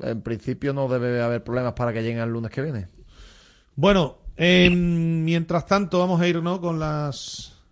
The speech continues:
Speaker 2: con las notas de voz, algunas de las notas de audio que nos han ido llegando al seis sesenta, cincuenta, cincuenta y siete cero nueve, notas de voz, notas de audio,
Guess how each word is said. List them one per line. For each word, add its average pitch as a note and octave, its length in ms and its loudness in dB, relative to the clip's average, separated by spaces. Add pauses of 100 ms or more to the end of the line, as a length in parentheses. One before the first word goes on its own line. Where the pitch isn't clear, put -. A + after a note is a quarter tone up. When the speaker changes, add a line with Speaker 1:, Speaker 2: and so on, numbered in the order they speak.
(240)
Speaker 2:
con A2 160 -12
las A2+ 100 -8
notas D3+ 600 0
de D3 100 0
voz, F3 220 4
algunas D3+ 280 0
de D3+ 80 -2
las D3+ 120 0
notas D3+ 320 0
de D3+ 60 2
audio D3+ 200 2
que D3 80 0
nos C#3+ 140 0
han D3 100 -2
ido C#3+ 400 2
llegando D3+ 540 2 (920)
al A#2 160 -10
seis D#3 200 2
sesenta, D#3+ 340 2
cincuenta, D3+ 420 2
cincuenta C#3 360 -2
y - 20 -2
siete D3 240 0
cero D3+ 220 2
nueve, E3 400 2 (200)
notas C#3 360 -6
de D3 80 0
voz, D3+ 120 2
notas D3 280 0
de C#3+ 80 4
audio, D3+ 380 4